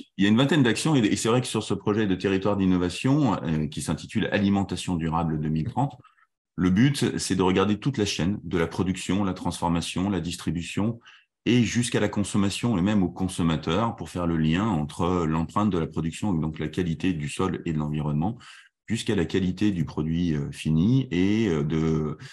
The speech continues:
je dirais, de la satisfaction et des attentes des consommateurs. Donc, il y a, c'est assez participatif aussi.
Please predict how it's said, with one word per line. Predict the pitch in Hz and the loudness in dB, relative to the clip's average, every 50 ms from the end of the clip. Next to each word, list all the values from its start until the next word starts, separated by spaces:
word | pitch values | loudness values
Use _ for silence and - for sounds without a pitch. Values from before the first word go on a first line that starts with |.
| - - _ | -20 -20 _
je | - - | -8 -4
dirais, | 82 85 104 | -2 0 0
de | 90 | 0
la | 76 | 0
satisfaction | - - - - 104 98 - - 90 92 - - - 110 127 123 95 | 0 -2 -4 -4 -4 -4 -2 0 -2 -2 -2 -2 -2 0 0 0 0
et | 76 | 0
des | 78 82 73 85 | 0 0 0 0
attentes | 87 - - 113 120 123 - - _ - | -2 0 0 -2 -2 -2 -4 -8 _ -8
des | - 80 80 | -6 -4 -4
consommateurs. | - - 78 - - 73 73 73 - - 147 190 185 | -4 -4 -6 -4 -2 -2 -2 -2 -2 -2 -2 -2 0
Donc, | 82 80 78 - | -2 -2 -4 -6
il | 73 | -8
y | |
a, | 69 - - - | -8 -8 -10 -12
c'est | - - - | -10 -8 -8
assez | 71 - - - | -6 -4 -4 -4
participatif | - - - - - - - - - 78 - - 82 - - | -4 -6 -8 -8 -10 -10 -10 -8 -8 -8 -8 -10 -10 -8 -8
aussi. | 151 - - 220 185 - | -6 -4 -4 -4 -4 -4